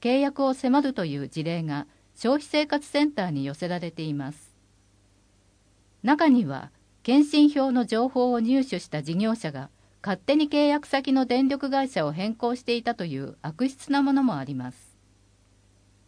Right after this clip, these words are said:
電力会社などは、検針票に記載されている顧客番号や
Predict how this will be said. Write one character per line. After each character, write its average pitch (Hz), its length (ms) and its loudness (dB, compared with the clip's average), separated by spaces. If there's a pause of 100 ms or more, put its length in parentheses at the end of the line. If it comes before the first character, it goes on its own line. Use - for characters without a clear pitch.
(520)
電 285 200 6
力 311 240 -2
会 302 200 4
社 196 140 -4
な 180 120 -4
ど 151 140 -4
は、 135 200 -8 (220)
検 285 280 2
針 285 200 4
票 269 180 2
に 254 140 4
記 - 100 -14
載 247 240 2
さ 240 140 -2
れ 233 100 -4
て 226 220 -4
い - 20 -6
る 202 240 -6
顧 208 140 -10
客 285 240 -2
番 277 260 4
号 160 220 -2
や 135 220 -10